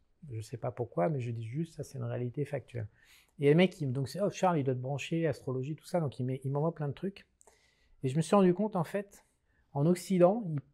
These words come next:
ils plaquent leurs bordels occidentaux, et c'est à l'inverse de l'Asie, en fait. Les interprétations,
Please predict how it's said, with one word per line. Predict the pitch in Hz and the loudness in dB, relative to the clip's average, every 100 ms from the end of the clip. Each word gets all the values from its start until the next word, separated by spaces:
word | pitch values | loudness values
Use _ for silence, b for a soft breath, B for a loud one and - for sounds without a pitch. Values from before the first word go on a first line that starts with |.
| - | -6
ils | 156 | -6
plaquent | - 185 180 - | 4 4 4 2
leurs | 131 | 2
bordels | 135 135 151 | 2 4 4
occidentaux, | 147 - 147 135 123 202 220 - - | 2 0 -6 -6 0 0 0 -10 -6
et | |
c'est | 139 170 | 0 2
à | |
l'inverse | 165 170 175 | 2 2 2
de | 160 | 4
l'Asie, | 147 131 151 | 2 2 -4
en | 123 | -8
fait. | - 120 _ - | -10 -18 _ -4
Les | 135 | 2
interprétations, | 170 175 - 170 160 151 - 170 | 2 2 -4 -4 -4 -4 -6 -10